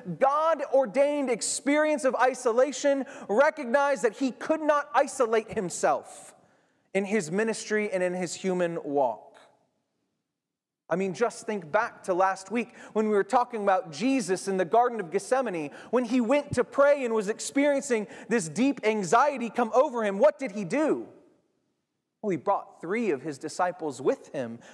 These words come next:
to pray with him, to be with him. He'd already experienced isolation. He wasn't willing to go through it again,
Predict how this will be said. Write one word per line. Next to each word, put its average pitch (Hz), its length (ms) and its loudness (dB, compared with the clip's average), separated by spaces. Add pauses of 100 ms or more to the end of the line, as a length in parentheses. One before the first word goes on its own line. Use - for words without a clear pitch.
(120)
to 165 100 -2
pray 214 640 -2
with 131 560 -4
him, 110 260 -10 (840)
to 143 140 -10
be 196 400 -6
with 120 300 -8
him. 110 340 -14 (1400)
He'd 175 120 2
already 226 240 2
experienced 220 1040 -4 (120)
isolation. 139 920 -4 (1120)
He 151 60 -4
wasn't 175 320 -2
willing 165 500 0
to 156 80 -12
go 151 240 0
through 160 320 -2
it 131 140 -2
again, 123 560 -4